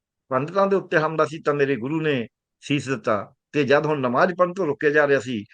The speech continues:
ਤੇ ਸਿੱਖਾਂ ਨੇ ਉਹਨਾਂ ਨੂੰ ਕਿਹਾ ਵੀ ਆਓ ਸਾਡੇ ਗੁਰਦੁਆਰੇ 'ਚ ਪੜ੍ਹ ਲਓ ਨਮਾਜ਼, ਕੋਈ ਚੱਕਰ ਨਹੀਂ ਹੈ। ਇਹਨਾਂ ਨੇ ਆ ਕੇ ਆਖਿਆ ਵੀ ਤੁਸੀਂ ਉਹਨਾਂ ਨੂੰ ਨਮਾਜ਼ ਪੜ੍ਹਾਈ ਹੈ, ਅਸੀਂ ਹੁਣ ਹਨੂੰਮਾਨ ਚਾਲੀਸਾ ਵੀ ਪੜ੍ਹਨਗੇ। ਇਹਨਾਂ ਦੀ ਕਿਵੇਂ ਹਿੰਮਤ ਪੈ ਜਾਊ ਹਨੂੰਮਾਨ ਚਾ-, ਨਮਾਜ਼ ਪੜ੍ਹਾਈ ਹੈ ਜਿਹੜਾ ਪੀੜਤ ਸੀਗਾ,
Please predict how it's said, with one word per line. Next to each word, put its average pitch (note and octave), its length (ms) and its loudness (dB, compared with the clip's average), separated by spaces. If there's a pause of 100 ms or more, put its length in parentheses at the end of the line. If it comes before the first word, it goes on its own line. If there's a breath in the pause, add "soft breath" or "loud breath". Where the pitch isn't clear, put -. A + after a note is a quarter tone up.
(120)
ਤੇ G3+ 100 -4
ਸਿੱਖਾਂ G3 280 -4
ਨੇ A#3 160 -2
ਉਹਨਾਂ A#3+ 220 -4
ਨੂੰ C4 120 -6
ਕਿਹਾ A#3+ 160 -4
ਵੀ B3 120 -8
ਆਓ A#3 120 -6
ਸਾਡੇ B3 240 -4
ਗੁਰਦੁਆਰੇ A#3+ 440 -2
'ਚ A3 40 -10
ਪੜ੍ਹ B3 140 -8
ਲਓ D4+ 100 -12
ਨਮਾਜ਼, B3 260 -8 (800)
ਕੋਈ E3+ 80 -4
ਚੱਕਰ A3 260 -2
ਨਹੀਂ E4 160 -10
ਹੈ। - 100 -10 (340 soft breath)
ਇਹਨਾਂ D4 260 6
ਨੇ D4 80 8
ਆ C4+ 120 10
ਕੇ B3+ 100 2
ਆਖਿਆ G#3+ 320 2 (280)
ਵੀ F3+ 80 -2
ਤੁਸੀਂ F3 280 0
ਉਹਨਾਂ A#3 160 4
ਨੂੰ A#3+ 160 4
ਨਮਾਜ਼ F3 280 4
ਪੜ੍ਹਾਈ B3+ 320 0
ਹੈ, B3 100 2
ਅਸੀਂ F#3 420 -4
ਹੁਣ F3+ 120 2
ਹਨੂੰਮਾਨ C3+ 360 2
ਚਾਲੀਸਾ C3+ 320 2
ਵੀ C#3 120 0
ਪੜ੍ਹਨਗੇ। E3 360 -2 (240 soft breath)
ਇਹਨਾਂ E3+ 180 0
ਦੀ F#3 60 -4
ਕਿਵੇਂ F3+ 220 0
ਹਿੰਮਤ F3+ 220 -2
ਪੈ F#3 100 0
ਜਾਊ F#3 160 0
ਹਨੂੰਮਾਨ F3+ 280 -2
ਚਾ-, F3+ 160 -4 (320 loud breath)
ਨਮਾਜ਼ D3 560 4
ਪੜ੍ਹਾਈ G3 360 2
ਹੈ F3+ 60 2
ਜਿਹੜਾ G3+ 260 0
ਪੀੜਤ D3 460 -4
ਸੀਗਾ, C3 520 -2